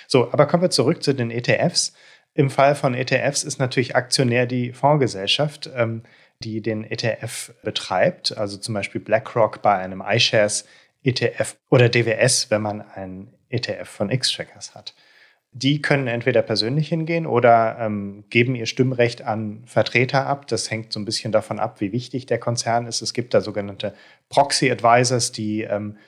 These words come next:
werten die Tagesordnungen aus und überlegen sich dann entlang bestimmter Guidelines, äh, ein Stimmverhalten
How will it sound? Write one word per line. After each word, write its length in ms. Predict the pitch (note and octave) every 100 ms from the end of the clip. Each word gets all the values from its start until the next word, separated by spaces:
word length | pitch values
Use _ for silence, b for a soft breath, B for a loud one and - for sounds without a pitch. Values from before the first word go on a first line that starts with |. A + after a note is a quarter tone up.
| b b
werten 360 | - A#2 A#2 B2+
die 120 | A2+
Tagesordnungen 880 | - A#2+ B2+ B2+ B2 A#2+ B2 A2+ A2
aus 340 | G#2 A#2+ D3
und 140 | C3 B2
überlegen 500 | A#2+ A2 A2+ B2 B2+
sich 240 | A#2 A#2+
dann 300 | A#2 A#2+ A#2+
entlang 560 | B2 A2+ G#2 G#2+ C3+ -
bestimmter 480 | - - B2+ B2+ G#2
Guidelines, 800 | - G2+ B2 A#2+ A#2 A2+ A#2+ -
äh, 280 | - A2 G2+
ein 140 | G2
Stimmverhalten 920 | G2+ - D3 D3+ C3 B2 B2+ B2+ C3